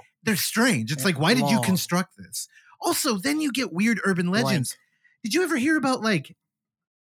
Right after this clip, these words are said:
Speaker 1: I don't even know if this is true, so Jollibee, don't sue us. But I heard that Jollibee got bug bombed after an employee, like, reported them, and that hall flooded with cockroaches.
Speaker 2: That sounds like,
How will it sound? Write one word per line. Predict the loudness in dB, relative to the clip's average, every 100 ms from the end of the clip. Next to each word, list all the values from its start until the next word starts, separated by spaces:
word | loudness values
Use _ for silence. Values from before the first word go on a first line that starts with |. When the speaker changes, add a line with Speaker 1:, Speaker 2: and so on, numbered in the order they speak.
| -4
Speaker 1:
I | 0
don't | 0 2
even | 0 2
know | 2
if | 0
this | -2 -6
is | -6
true, | -6 0 2 0 -2
so | -2 -2
Jollibee, | 2 2 4 2 -2
don't | -2 -4
sue | -6 -4 -6
us. | -6 -10 -12 _ _ _ _ _ -4
But | 0
I | 0
heard | 0 0 -2
that | -4
Jollibee | 0 2 4 2 0
got | -2 -6 -4
bug | -4 -2 0
bombed | 2 2 0 -2 -4
after | -2 0 0
an | 2
employee, | 0 -2 -2 0 0
like, | -4 -8
reported | -10 -4 -4 -2
them, | -2 -4 -4 -10 -20 _
and | 0 2 2
that | 0
hall | -2 -2 -2
flooded | -2 -2 0 2 0
with | -4
cockroaches. | -4 -4 -4 -6 -10 -12 -20 -18 -20 -20 _ _ _ _ _ _ _ _
Speaker 2:
That | -8 -8 -8
sounds | -8 -8 -8 -8
like, | -10 -12